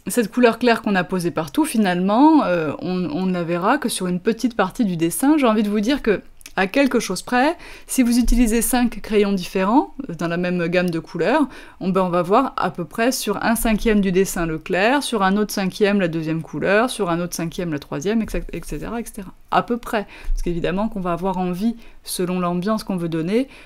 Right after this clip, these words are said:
euh, de mettre en valeur plutôt les couleurs claires ou les couleurs foncées. Moi ici, je voulais absolument insister beaucoup sur les contrastes,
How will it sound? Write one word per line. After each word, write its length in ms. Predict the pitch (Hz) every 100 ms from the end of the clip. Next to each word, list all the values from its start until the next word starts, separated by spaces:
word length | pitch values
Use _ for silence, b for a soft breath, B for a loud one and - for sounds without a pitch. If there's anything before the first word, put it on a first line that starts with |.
| B 185
euh, 120 | 160
de 100 | 165
mettre 240 | 170 -
en 20 | 175
valeur 260 | 165 190
plutôt 260 | - 180 196
les 120 | 175
couleurs 300 | - 151 165
claires 220 | 254 240
ou 40 | 208
les 100 | 196
couleurs 240 | 220 202
foncées. 340 | - 180 - -
Moi 200 | 196 226
ici, 300 | 220 - 269
je 80 | 240
voulais 240 | 202 202
absolument 720 | 202 - 254 233 220 202 - -
insister 600 | - 240 - 226 - 226
beaucoup 480 | 190 226 - 240 220
sur 180 | - 175
les 80 | 170
contrastes, 600 | 170 170 202 294 -